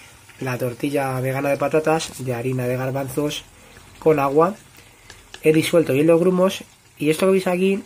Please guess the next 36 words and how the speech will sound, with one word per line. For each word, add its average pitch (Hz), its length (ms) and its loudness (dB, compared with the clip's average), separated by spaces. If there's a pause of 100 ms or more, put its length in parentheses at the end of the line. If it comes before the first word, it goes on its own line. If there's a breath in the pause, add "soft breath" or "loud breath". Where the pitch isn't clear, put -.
es 156 280 0
un 175 140 0
octavo 185 560 2 (1040 loud breath)
de 151 180 4
cucharadita 156 920 0 (360)
de 147 260 2
goma 139 260 -2
Santana, 107 580 -8 (100)
que - 100 -4
también 135 260 -4
lo 151 40 0
tengo 160 200 2
que 160 100 -4
batir 139 300 -2
muy 156 160 0
bien 202 340 2 (800 loud breath)
y 151 80 2
disolver 139 440 0
muy 151 200 0
bien 160 260 2
los 117 220 -2
grumos. 113 400 -6
Esto 180 180 -2
va 175 80 -2
a 156 60 -4
ser 190 240 -2 (640 loud breath)
el 131 260 -4
truquito 165 640 -4 (280)
que 127 100 -10
vamos 147 220 -8
a - 20 -6
utilizar 135 440 -8
para 113 420 -6
hacerla 143 340 -10
tan 120 140 -8
esponjosa. 110 600 -12